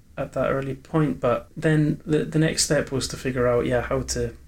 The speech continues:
how to kinda get a critical mass of customers initially so that, you know, so that breweries would be excited to work with us. And we tried all kinds of different approaches, and I guess, like, our whole style of doing business is that we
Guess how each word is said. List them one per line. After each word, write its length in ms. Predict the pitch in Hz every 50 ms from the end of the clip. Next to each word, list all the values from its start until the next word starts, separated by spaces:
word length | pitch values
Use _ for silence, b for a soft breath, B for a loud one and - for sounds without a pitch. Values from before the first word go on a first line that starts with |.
| - - - - -
how 100 | 135 127
to 100 | - -
kinda 200 | - - 131 120
get 240 | 117 135 135 135 -
a 40 | -
critical 440 | - - 139 127 - - - 131
mass 340 | 123 127 123 120 120 - -
of 240 | 123 117 - - -
customers 560 | - 135 123 - - 135 127 117 113 113 -
initially 440 | 117 117 120 - - 139 127 120 117
so 220 | - - - 113
that, 240 | 107 117 110 - - -
you 80 | - 120
know, 60 | 107
so 120 | - - 131
that 120 | 117 107
breweries 340 | 120 127 120 120 120 117 113
would 120 | 127 117 113
be 120 | 123 120
excited 380 | - - - 139 127 127 - -
to 100 | - 131
work 220 | 139 - - -
with 100 | 147 147
us. 400 | 139 131 131 131 131 131 131 -
And 220 | - 107 107 - - - - -
we 60 | 147 156
tried 240 | - 156 156 143
all 140 | 127 127 123
kinds 260 | 120 - 123 117 117
of 60 | 117 -
different 320 | 131 123 - 131 113 -
approaches, 680 | - - 131 123 - - - - 131 127 127 123 - -
and 160 | 110 104 104 -
I 60 | -
guess, 200 | 127 156 156 -
like, 100 | 147 127
our 120 | 131 135 131
whole 180 | 139 139 131
style 380 | 131 - - 135 131 131 127 123
of 200 | 120 120 - -
doing 200 | - 147 135 131
business 380 | 127 143 143 143 147 135 - -
is 160 | 135 131 -
that 180 | 131 120 - -
we 360 | 131 123 120 120 120 113